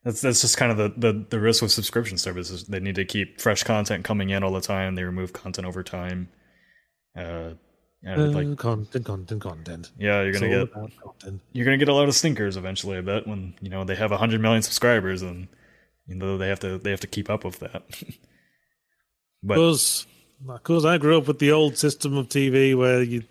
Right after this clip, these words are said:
Speaker 2: you just watch a channel and watch whatever they put on there.
Speaker 1: <laughs> Yeah.
Speaker 2: And you have a choice.
Speaker 1: Yeah, you watch fifteen minutes of shows and fifteen minutes of ads. <laughs>
Speaker 2: It'd be nice to have sort of an equivalent for that for video games,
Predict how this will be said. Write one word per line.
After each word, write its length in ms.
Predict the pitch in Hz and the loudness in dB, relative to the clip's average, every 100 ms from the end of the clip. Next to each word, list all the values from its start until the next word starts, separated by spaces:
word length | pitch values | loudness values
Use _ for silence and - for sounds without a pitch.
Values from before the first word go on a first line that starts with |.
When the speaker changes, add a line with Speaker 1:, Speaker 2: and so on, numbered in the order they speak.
| _ _ - | _ _ -6
Speaker 2:
you 140 | 123 | -6
just 240 | 107 127 131 | -2 -2 0
watch 200 | 120 123 | 0 0
a 60 | |
channel 520 | - 123 117 110 107 117 | 0 0 2 2 0 -4
and 100 | 113 | -2
watch 240 | 117 - | 0 2
whatever 260 | 117 113 110 | 2 2 2
they 120 | 113 | 2
put 180 | 117 110 | 2 2
on 200 | 117 104 | 0 0
there. 240 | 98 95 - _ _ - | -4 -4 -8 _ _ -2
Speaker 1:
<laughs> 140 | 139 | 2
Yeah. 100 | 139 | 2
Speaker 2:
And 100 | 104 | 2
you 100 | 107 | 0
have 80 | 101 - - - - | -2 -6 -20 -20 -14
a 40 | 104 | -6
choice. 200 | 92 90 _ 131 | -6 -6 _ 0
Speaker 1:
Yeah, 140 | 117 | 2
you 180 | 110 101 | 4 4
watch 160 | 101 - | 2 2
fifteen 380 | 117 - 117 | -2 0 0
minutes 240 | 107 107 117 | 2 0 0
of 60 | - | 2
shows 300 | 113 110 104 | 4 4 2
and 100 | 98 | 0
fifteen 360 | 107 - 110 | -2 -2 -2
minutes 240 | 107 101 107 | -2 -2 -2
of 100 | 104 | 0
ads. 440 | 101 95 95 - _ | 0 0 -4 -8 _
<laughs> 80 | - 117 - 147 - _ _ - | -8 -8 -2 -2 -2 _ _ -6
Speaker 2:
It'd 240 | - _ 160 | -6 _ 2
be 60 | |
nice 200 | 214 247 | 4 4
to 60 | 170 | 4
have 120 | 147 | 4
sort 120 | 170 | 4
of 80 | 151 | 2
an 60 | 135 | 2
equivalent 380 | 143 147 127 107 | 4 4 4 2
for 80 | |
that 140 | 101 92 | 0 0
for 60 | |
video 280 | 95 101 98 | -2 0 2
games, 400 | 104 113 117 - | 2 2 0 -4